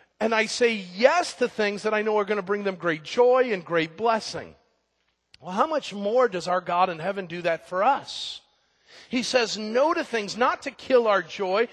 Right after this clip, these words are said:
or to take away our happiness. He does so, so that we might be moved to the yeses that he's given us, so we might experience in greater measure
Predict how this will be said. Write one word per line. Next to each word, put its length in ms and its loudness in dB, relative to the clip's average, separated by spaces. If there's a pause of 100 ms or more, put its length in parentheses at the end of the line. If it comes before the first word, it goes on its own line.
(220)
or 100 -2
to 120 -10
take 300 0
away 440 0
our 260 4 (220)
happiness. 760 -2 (260)
He 220 0
does 480 2
so, 380 0
so 160 -6
that 160 2 (100)
we 160 -4
might 260 2
be 140 -4
moved 440 -4
to 100 -2
the 140 0
yeses 720 0
that 160 0
he's 260 -10
given 320 -2
us, 200 0 (220)
so 160 -4
we 220 -4
might 240 -2
experience 640 -6
in 260 -8
greater 580 -2
measure 640 -4